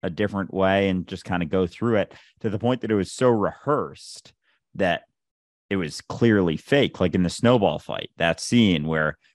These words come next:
where he picks up the snow and he's, like, clearly fake. And he's like, "Oh, these kids, these kids, oh, they're so crazy." And then, and then she falls over and he knows exactly where she's gonna fall. And he kinda, like, purposefully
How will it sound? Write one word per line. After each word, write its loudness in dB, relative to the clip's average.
where 2
he 0
picks -4
up -2
the -18
snow 0
and 2
he's, -4
like, -2
clearly 0
fake. -2
And -4
he's -6
like, -4
"Oh, 2
these -4
kids, -6
these -4
kids, 0
oh, 4
they're 0
so 2
crazy." 0
And -2
then, -2
and -4
then -4
she -2
falls 2
over 2
and -4
he -6
knows -2
exactly -6
where -2
she's -12
gonna -6
fall. 4
And -4
he -8
kinda, -4
like, -6
purposefully -6